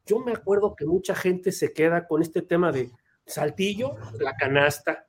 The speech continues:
el restaurante, ¿no? Todo el mundo dice, "No, pues vete a la canasta". Hombre, hay como cien restaurantes más en Saltillo y muy buenos, hombre, ¿no? Digo que la canasta tiene lo suyo.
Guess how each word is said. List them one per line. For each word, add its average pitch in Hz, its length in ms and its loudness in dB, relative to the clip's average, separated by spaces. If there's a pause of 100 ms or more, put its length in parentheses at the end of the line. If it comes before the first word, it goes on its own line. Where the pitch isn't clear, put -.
(160)
el 131 100 -6
restaurante, 135 720 0 (100)
¿no? 175 300 -2 (340)
Todo 156 160 0
el 180 60 2
mundo 196 240 4
dice, 175 180 2
"No, 165 240 0
pues 196 140 4
vete 208 200 2
a 220 40 4
la 196 160 2
canasta". 190 580 0 (340)
Hombre, 233 440 2
hay 226 160 -2
como 233 360 4
cien 220 220 4
restaurantes 220 540 4
más 233 300 0
en 226 140 2
Saltillo 220 480 -4
y 214 40 0
muy 226 160 -2
buenos, 233 400 0
hombre, 127 280 -6 (240)
¿no? 233 260 2 (240)
Digo 143 220 -8
que - 80 -10
la 113 80 -6
canasta 120 360 -8
tiene 143 220 0
lo 113 100 -12
suyo. 104 200 -18